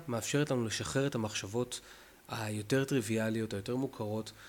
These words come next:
כלומר את האספקטים היותר מוכרים של הבעיה, ולזרוק אותם על דף, ככה שהעין שלנו רואה שכתבנו,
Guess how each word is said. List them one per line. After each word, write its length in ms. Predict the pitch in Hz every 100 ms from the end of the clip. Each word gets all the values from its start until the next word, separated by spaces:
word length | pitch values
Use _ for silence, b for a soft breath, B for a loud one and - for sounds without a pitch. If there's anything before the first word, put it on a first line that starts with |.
| B -
כלומר 220 | 110 107
את 100 | 104
האספקטים 560 | - 147 - 147 - 104
היותר 240 | 104 123
מוכרים 500 | 127 123 - 107 113
של 160 | 104 101
הבעיה, 420 | 95 95 95 113 156
ולזרוק 340 | 117 110 123 127
אותם 180 | 120 107
על 60 |
דף, 300 | 98 135 151
ככה 200 | - 113
שהעין 720 | 107 104 101 - 110 123 151
שלנו 240 | 156 127 117
רואה 280 | 113 - 147
שכתבנו, 580 | 147 135 160 151 139